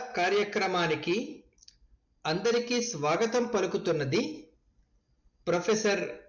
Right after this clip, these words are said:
దుగ్గిరాల రాజకిషోర్, విశాఖపట్నం. అనగనగా ఓ గురువుగారు ఉండేవారు.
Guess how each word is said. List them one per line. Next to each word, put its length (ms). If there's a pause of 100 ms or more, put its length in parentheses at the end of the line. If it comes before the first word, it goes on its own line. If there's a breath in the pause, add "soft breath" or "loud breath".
(340)
దుగ్గిరాల 640
రాజకిషోర్, 680 (720)
విశాఖపట్నం. 920 (2250)
అనగనగా 520 (1040)
ఓ 40
గురువుగారు 640
ఉండేవారు. 580